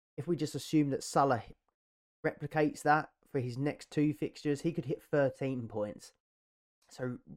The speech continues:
fifteen, sixteen, thirteen,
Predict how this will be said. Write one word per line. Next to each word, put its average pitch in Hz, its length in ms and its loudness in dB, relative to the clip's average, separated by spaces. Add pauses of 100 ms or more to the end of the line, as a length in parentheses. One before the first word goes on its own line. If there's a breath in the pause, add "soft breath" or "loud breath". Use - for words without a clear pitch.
(200)
fifteen, 190 600 0 (100)
sixteen, 165 720 -4 (140)
thirteen, 156 580 2